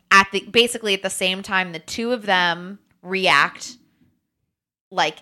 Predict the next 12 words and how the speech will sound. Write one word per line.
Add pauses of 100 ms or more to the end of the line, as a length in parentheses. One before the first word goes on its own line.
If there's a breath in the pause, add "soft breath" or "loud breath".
(160)
James
smells
Bella
and
is
like,
"This
is
a
human,"
and (300)
Edward